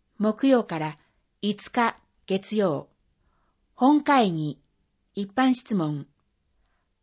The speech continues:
十月六日火曜、本会議、一般質問。決算審査特別委員会。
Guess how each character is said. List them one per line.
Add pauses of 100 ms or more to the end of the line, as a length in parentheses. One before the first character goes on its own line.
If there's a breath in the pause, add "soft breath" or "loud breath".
十
月
六 (160)
日 (460)
火
曜、 (800)
本
会
議、 (600)
一 (100)
般
質
問。 (1080)
決
算
審
査
特
別
委
員
会。